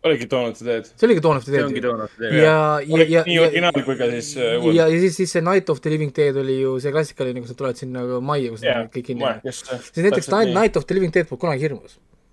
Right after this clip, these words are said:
Speaker 2: Sest see zombid olid nii passiivsed ja aeglased ja see on mõttes, kuidas see naine lõpus põgeneb, ta kõnnib zombide vahelt läbi.
Speaker 1: Jah, täpselt.
Speaker 2: No nii, seal ei olnud kunagi seda
Speaker 3: Täiesti.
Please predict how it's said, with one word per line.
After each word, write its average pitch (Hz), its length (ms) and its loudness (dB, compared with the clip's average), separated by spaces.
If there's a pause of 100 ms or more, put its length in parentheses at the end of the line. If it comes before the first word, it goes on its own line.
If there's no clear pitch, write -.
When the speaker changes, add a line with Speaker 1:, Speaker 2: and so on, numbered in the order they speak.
(800)
Speaker 2:
Sest - 160 -20
see 165 80 0
zombid 202 340 2
olid 135 220 0
nii 160 160 -4
passiivsed 151 420 -2
ja 123 80 -2 (140)
aeglased 113 400 -4
ja 127 80 -8
see 170 160 0
on 185 160 0
mõttes, 160 160 -4
kuidas 139 240 -4
see 147 80 -8
naine 151 180 -2
lõpus 151 240 -4
põgeneb, 143 300 -4
ta 156 80 -2
kõnnib 156 180 -2
zombide 135 240 -4
vahelt 127 200 -6
läbi. 104 160 -10 (840)
Speaker 1:
Jah, 190 280 0 (420)
täpselt. - 460 -10 (260)
Speaker 2:
No 143 80 -2
nii, 131 160 -4
seal 180 100 4
ei 185 60 8
olnud 175 100 4
kunagi 160 280 0
seda 131 180 2
Speaker 3:
Täiesti. 107 380 -6